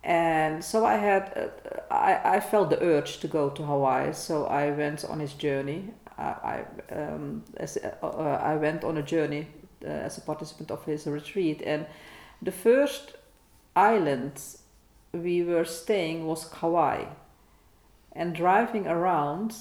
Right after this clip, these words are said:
um, visiting, visiting all the sacred places,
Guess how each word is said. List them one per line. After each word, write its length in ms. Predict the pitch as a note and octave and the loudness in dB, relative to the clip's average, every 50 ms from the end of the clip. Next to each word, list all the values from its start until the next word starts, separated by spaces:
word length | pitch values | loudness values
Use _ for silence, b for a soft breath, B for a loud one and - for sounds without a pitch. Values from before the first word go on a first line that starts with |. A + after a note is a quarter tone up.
| - - - - _ _ _ _ _ | -18 -20 -20 -20 _ _ _ _ _
um, 720 | - E3+ D#3+ D#3+ D#3+ D#3+ D#3+ D#3 D#3 D3+ D3+ D3+ D3 - - - - - - - - - - | -4 -2 0 0 0 0 -2 -2 -2 -2 -4 -4 -6 -8 -10 -14 -20 -20 -20 -20 -20 -2 0
visiting, 600 | F#3+ G3 F#3+ G3 F3+ E3+ D#3+ D3+ D3+ D3+ D3+ - - - - - - - - | 0 2 2 0 -2 -2 -4 -4 -4 -6 -6 -8 -10 -16 -18 -18 -20 -10 -8
visiting 560 | - E3 E3 F3+ E3+ - D3+ D3 D3 D3 - - | -6 -6 -6 -6 -6 -4 -4 -4 -6 -10 -10 -6
all 220 | D#3 D3 D3 D3 D3+ | -4 -2 -2 -2 -2
the 100 | D3+ D#3 | -4 -8
sacred 440 | - - E3+ C#3 C#3 - D#3 - - | -6 -4 -4 -4 -4 -4 -8 -12 -8
places, 600 | - F3+ F3 D#3 D#3 D#3 - G#2+ F#2+ - - - | -4 -2 0 0 -2 -2 -4 -8 -8 -8 -14 -18